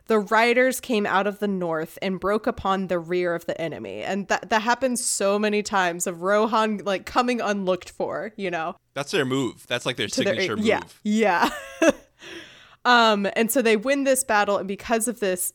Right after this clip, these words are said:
Speaker 1: the steward of Gondor, because now we've gotten,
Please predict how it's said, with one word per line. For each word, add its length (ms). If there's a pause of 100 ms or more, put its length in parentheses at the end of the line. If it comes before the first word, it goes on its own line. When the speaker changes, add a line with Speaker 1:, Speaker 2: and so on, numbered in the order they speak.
Speaker 1:
the 140
steward 680
of 460
Gondor, 640
because 300
now 220
we've 200
gotten, 600